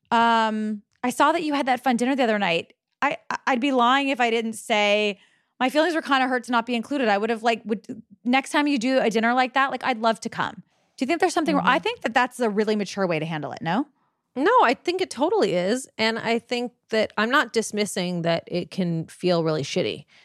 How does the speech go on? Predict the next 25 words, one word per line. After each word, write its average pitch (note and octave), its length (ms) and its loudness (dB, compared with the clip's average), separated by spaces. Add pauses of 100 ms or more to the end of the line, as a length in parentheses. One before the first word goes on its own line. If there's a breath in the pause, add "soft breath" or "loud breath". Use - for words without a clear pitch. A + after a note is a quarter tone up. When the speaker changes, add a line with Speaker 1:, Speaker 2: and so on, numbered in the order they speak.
(120)
Speaker 2:
To A#3+ 100 -2
be A3+ 100 0
clear, B3+ 340 2
in G3 160 -2
her G3 100 -2
question, F3 420 -2
she F#3 160 -6
says, E3+ 400 -2 (120)
"To F#3+ 80 -2
something F#3 360 -2
you E3 120 0
didn't E3+ 260 0
even D#3+ 200 -4
want D3+ 200 -4
to - 60 -10
go - 200 -4
to." - 220 -4 (380 soft breath)
Um, F#3 500 0 (460)
I G#3 100 0
totally B3+ 480 -2
know G#3 140 2
it F#3 60 -4
can F#3+ 120 -4
feel D#3+ 180 -2
shitty. D3+ 380 -4